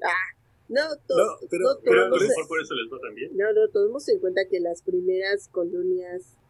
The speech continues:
Speaker 1: eh, inglesas en Estados Unidos justo se generaron, o los viajes hacia América se generaron por parte de Inglaterra, en el tiempo en el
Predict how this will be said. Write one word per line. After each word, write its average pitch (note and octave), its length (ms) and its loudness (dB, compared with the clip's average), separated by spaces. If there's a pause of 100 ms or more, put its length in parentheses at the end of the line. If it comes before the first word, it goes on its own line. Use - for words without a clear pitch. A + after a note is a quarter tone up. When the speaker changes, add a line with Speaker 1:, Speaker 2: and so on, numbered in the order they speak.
(460)
Speaker 1:
eh, E3+ 680 -6 (880)
inglesas G3 640 0
en F3 180 -6
Estados F3 500 -8
Unidos F3+ 580 -2 (380)
justo A#3+ 340 -6
se F#3 220 -6
generaron, F3 760 -6
o E3+ 120 -2
los E3+ 220 -8
viajes F#3 380 -4
hacia F3+ 300 -4
América F3+ 420 -8
se E3 160 -16
generaron E3 720 -10
por D#3+ 140 -6
parte F3 280 -6
de E3+ 60 -4
Inglaterra, F3+ 600 -8 (560)
en F#3 100 -6
el F#3 160 -4
tiempo G3 340 0
en G#3+ 120 -4
el G3+ 120 -4